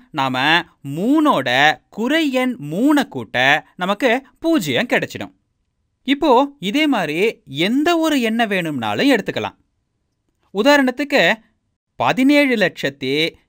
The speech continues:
இருபத்து அஞ்சாயிரத்து முன்னூற்று பதினாலு. இத நான் அமெரிக்க அலகுல எழுதியிருக்கேன்.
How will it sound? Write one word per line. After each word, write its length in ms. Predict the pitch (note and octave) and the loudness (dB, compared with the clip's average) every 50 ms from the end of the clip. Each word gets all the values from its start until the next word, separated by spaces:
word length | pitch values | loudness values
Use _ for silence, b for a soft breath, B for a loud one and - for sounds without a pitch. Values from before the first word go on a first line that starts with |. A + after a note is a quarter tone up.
| _ | _
இருபத்து 640 | - D3+ G3 A#3 C#4 C#4+ D#4+ D#4+ D#4 - D4 B3+ - | -10 -6 -4 -2 -2 0 -2 -4 -4 -2 -4 -4 -2
அஞ்சாயிரத்து 880 | - D3+ E3 E3+ F3 D#3+ D#3 D3 C#3+ C#3 C#3 C#3 - C4 G#3 E3+ G#3 A#3 b b b | -4 -6 -4 -2 0 0 0 0 -2 -4 -6 -4 -2 0 0 0 0 -2 b b b
முன்னூற்று 800 | b F3+ A3 C4+ D4+ D4+ C4+ G3 - - F3 D#3+ E3 E3 D#3 - - | b -4 0 0 2 2 0 -2 -2 -4 -2 0 0 0 -2 -2 0
பதினாலு. 500 | - C#4 C4+ A#3+ F3 B2+ G2+ G2 G#2 - _ _ _ _ _ _ _ _ _ _ _ - | 0 2 2 2 0 -4 -4 -6 -8 -10 _ _ _ _ _ _ _ _ _ _ _ -6
இத 180 | G3 G#3 A3 | -2 0 2
நான் 360 | A3+ B3+ B3 G#3 A3+ A#3+ - _ | 2 4 4 2 2 0 -2 _
அமெரிக்க 520 | - D#3 F#3 A3 C4 D4 D4 C#4+ - C#4+ | 0 2 2 4 4 2 2 2 2 2
அலகுல 360 | - G3 F#3+ F#3+ E3+ D#3 F3 | 4 4 2 2 2 0 -2
எழுதியிருக்கேன். 600 | B3+ A#3 F3+ E3+ D#3 D#3 B2 A#2 A#2 - G#2+ G2+ | -2 0 -2 -2 -2 -4 -4 -6 -6 -8 -10 -12